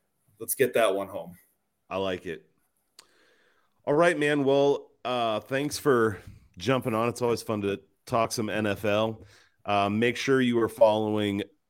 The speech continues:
Speaker 2: wager underscore rager and at Sir Wager Rager. Uh, D's got Thursday, Thursday pod, uh, N F L, Sunday night,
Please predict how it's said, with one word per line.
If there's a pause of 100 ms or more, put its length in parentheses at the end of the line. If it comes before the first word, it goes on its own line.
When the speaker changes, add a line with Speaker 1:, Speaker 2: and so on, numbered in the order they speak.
Speaker 2:
wager
underscore
rager (640)
and
at
Sir
Wager
Rager.
Uh,
D's
got (1300)
Thursday,
Thursday
pod, (220)
uh,
N
F
L,
Sunday
night,